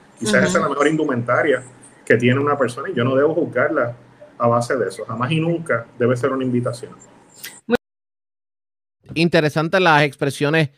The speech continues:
Speaker 3: del licenciado Jaime Sanabria sobre el particular. De hecho, también el presidente de la Asociación de la Judicatura, el juez Carlos Salgado, reaccionó y negó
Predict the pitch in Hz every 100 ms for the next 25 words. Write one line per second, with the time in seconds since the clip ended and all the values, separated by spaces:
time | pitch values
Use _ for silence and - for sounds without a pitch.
0 | _ _ _ _ - 151 147 135 139 131
1 | 143 147 156 147 151 156 151 147 135 123
2 | 113 - 139 143 151 147 135 147 131 135
3 | 123 127 139 127 185 247 254 _ _ _
4 | _ _ _ _ _ _ _ - 190 190
5 | 254 233 220 190 175 151 160 180 202 214
6 | 208 190 170 165 151 143 131 127 - 160
7 | - 160 160 165 - 208 202 185 170 165
8 | 151 - 156 131 160 151 143 - 165 180
9 | 202 208 196 185 165 156 160 156 156 151
10 | - 143 143 202 151 135 - _ _ _
11 | _ - 127 123 147 - 160 170 170 160
12 | 151 156 165 156 143 143 139 - 147 156
13 | 175 151 139 123 113 127 131